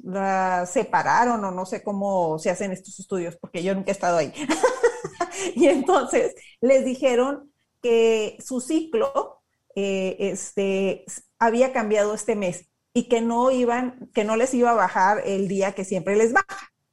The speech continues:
¿no? Y entonces ellas, pues, asumieron que no había,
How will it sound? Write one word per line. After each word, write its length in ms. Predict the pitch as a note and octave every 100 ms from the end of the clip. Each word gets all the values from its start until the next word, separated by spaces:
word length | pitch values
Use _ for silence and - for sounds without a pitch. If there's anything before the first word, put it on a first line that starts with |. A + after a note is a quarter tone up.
| -
¿no? 280 | G#3 C#4+ - _ -
Y 100 | A3
entonces 720 | B3 B3 D4+ C4 B3 D#4+ - -
ellas, 560 | C4 A#3+ G#3 B3 - -
pues, 180 | A3+ G#3
asumieron 640 | G3+ G3 F#3+ F#3+ B3 B3+
que 300 | G3 F#3 F3
no 360 | E3+ F#3+ G#3+ G#3+
había, 880 | G#3 G3+ G3+ G3 F#3 F3 E3 D#3+